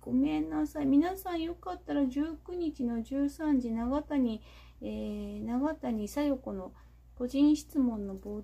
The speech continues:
聴をお願いします。その日は県議会議員も代表質問してます。えっと、長谷さん、一般質問。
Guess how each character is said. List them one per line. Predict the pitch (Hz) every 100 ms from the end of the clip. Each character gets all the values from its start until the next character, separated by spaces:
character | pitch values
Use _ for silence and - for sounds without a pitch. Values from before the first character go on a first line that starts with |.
| -
聴 | 220 220
を | 214
お |
願 | 214 233 226 240
い |
し | 240 254
ま | 247
す。 | 247
そ | -
の | 262
日 | 285 330
は | 302
県 | 262 277 277
議 | 285 294
会 | 311 302 285
議 | 294 294
員 | 240
も | 196 185 - - - -
代 | 247 254
表 | 277 269
質 | - 269
問 | 214 190 180
し |
て | - 202
ま | 190 196
す。 | - 165 - - - - - - - -
え |
っ | - - -
と、 | - - - 202
長 | 196 196 196 233
谷 | 240 - - 202 190 185 180 185 185 185 190
さ | - -
ん、 | - - 233 226 - - - - - - - - - - -
一 | 202 196 - - - - -
般 | 208 202 202 202 202 202 220 214
質 | - - - -
問。 | 247 -